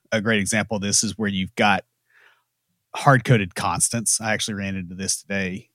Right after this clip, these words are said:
that are different between dev and production, and they haven't been factored out into an environment variable. And so you're having to change the code every time you switch branches because you, you pull from master and, you know, branch off of it, and it's got what's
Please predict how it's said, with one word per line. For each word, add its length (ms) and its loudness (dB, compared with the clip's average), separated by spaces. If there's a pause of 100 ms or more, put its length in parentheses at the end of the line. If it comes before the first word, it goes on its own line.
(160)
that 180 2
are 80 2
different 380 -2 (160)
between 360 2
dev 220 4
and 120 -2
production, 420 0
and 100 -2
they 60 -2
haven't 300 -4
been 180 -4
factored 440 -2
out 180 0
into 340 -6
an 60 -4
environment 440 -2
variable. 420 4 (1080)
And 140 4
so 100 4
you're 120 6
having 140 6
to 80 0
change 300 2
the 80 -6
code 320 0
every 120 0
time 160 -4
you 80 -4
switch 300 -6
branches 560 -2 (240)
because 280 -2
you, 320 -2
you 120 -6
pull 200 2
from 180 0
master 440 2
and, 240 -2 (380)
you 60 -2
know, 40 -2
branch 300 0
off 220 2
of 60 -10
it, 240 2 (100)
and 200 -2
it's 160 -2
got 240 2
what's 460 0